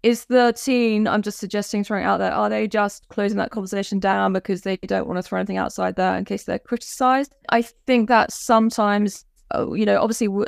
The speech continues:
we, as a generation of parents, we tend to be intensely worried about our children. So we, we're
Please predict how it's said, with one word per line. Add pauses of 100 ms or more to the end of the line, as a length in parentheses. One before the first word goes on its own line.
we,
as
a
generation
of
parents,
we
tend
to
be
intensely
worried
about
our
children. (400)
So (500)
we, (320)
we're